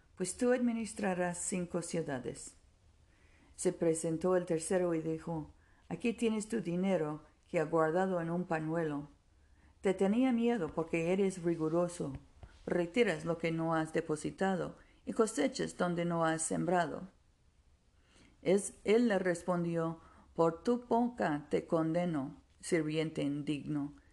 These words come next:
Sabías que soy riguroso, que retiro lo que no he depositado y cosecho lo que no he sembrado. ¿Por qué no pusiste mi dinero en un banco, para que al volver yo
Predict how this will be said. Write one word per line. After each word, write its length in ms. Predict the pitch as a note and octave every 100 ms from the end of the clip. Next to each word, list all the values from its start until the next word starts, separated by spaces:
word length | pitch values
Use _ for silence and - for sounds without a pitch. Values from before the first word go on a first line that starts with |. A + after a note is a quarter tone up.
| -
Sabías 560 | - F3 E3+ G#3 G#3
que 100 | G#3
soy 220 | G3 G#3 G3
riguroso, 800 | G3+ G3 F#3 F#3+ F#3+ F#3+ F#3+ F#3 - _
que 120 | E3
retiro 640 | D#3 D#3+ D#3+ G#3+ G3+ G3
lo 180 | F3+ F#3
que 140 | F#3 F3
no 220 | F3 F3+
he 80 | D#3+
depositado 880 | D#3 D#3+ D#3+ D#3+ D#3+ F3+ F#3 F3 - - -
y 120 | D#3+
cosecho 640 | E3+ D#3+ G3+ F#3+ - F3+
lo 160 | E3 D#3
que 140 | E3
no 240 | D#3+ E3 E3
he 60 |
sembrado. 680 | E3 E3 D#3 D3+ D3 D3 D3+ - - - -
¿Por 160 | - G#3
qué 160 | B3 A3+ G#3+
no 240 | A3+ A3
pusiste 480 | A#3 G#3 A3 - A3
mi 160 | G#3
dinero 400 | F#3+ G3 F#3+ G3
en 80 | G3
un 180 | G3 G3
banco, 600 | G3 G3+ F#3+ E3 C3 - - - -
para 160 | D#3
que 160 | D#3+ E3
al 140 | D#3
volver 580 | D3+ D3+ D3+ F3 F3 E3+
yo 320 | G3 G#3 F#3